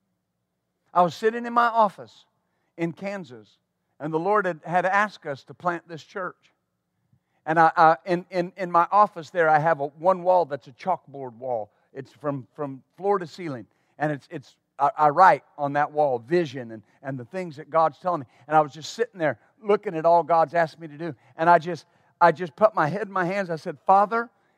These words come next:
I don't know how I'm gonna do all of this." And here's what he said to me. He said, "Son, you must do it."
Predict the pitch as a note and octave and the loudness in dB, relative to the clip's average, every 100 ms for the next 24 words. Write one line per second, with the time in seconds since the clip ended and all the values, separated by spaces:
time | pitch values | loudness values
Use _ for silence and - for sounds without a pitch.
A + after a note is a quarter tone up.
0 | _ - D#3 C#3+ F#3 G#3+ A3+ G#3 E3+ G3 | _ 2 2 6 4 4 -2 -2 -2 -2
1 | F#3 F3+ D#3+ D#3+ D3 G3 E3 C3 A2 F#2+ | -2 -2 -4 -6 -8 -8 -6 -6 -8 -20
2 | G2 - _ _ _ _ _ _ _ _ | -20 -20 _ _ _ _ _ _ _ _
3 | _ _ _ _ C#3+ C#3 G3+ E3 E3 D3+ | _ _ _ _ -16 -14 -14 -8 -8 -8
4 | F3 C#3+ B2 A#2 - _ - C3+ - A#2 | -12 -12 -14 -18 -20 _ -20 -18 -12 -12
5 | - - E3 E3 D#3+ _ _ _ _ _ | -12 -8 -4 -4 -8 _ _ _ _ _
6 | _ F#3 E3+ A#2+ A#2+ A#2+ - - _ G2+ | _ -16 -16 -16 -16 -16 -20 -20 _ -20
7 | G2 | _